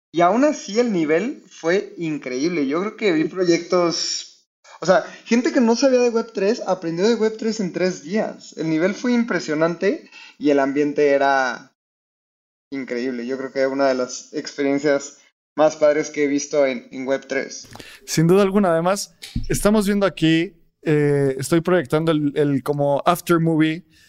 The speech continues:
Speaker 2: que hizo el equipo de espacio, de, <laughs> perdón, de eth Global. Y estoy muy emocionado porque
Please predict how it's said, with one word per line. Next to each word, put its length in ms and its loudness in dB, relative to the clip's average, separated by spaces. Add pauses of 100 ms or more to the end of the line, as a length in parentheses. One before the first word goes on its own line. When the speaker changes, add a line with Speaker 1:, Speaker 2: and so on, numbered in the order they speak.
(140)
Speaker 2:
que 100 0
hizo 160 2
el 80 4
equipo 360 0
de 280 2
espacio, 400 -2
de, 200 0
<laughs> 20 -10
perdón, 400 2 (240)
de 200 2
eth 120 2
Global. 400 2 (420)
Y 200 4
estoy 240 2
muy 180 4
emocionado 600 0
porque 520 0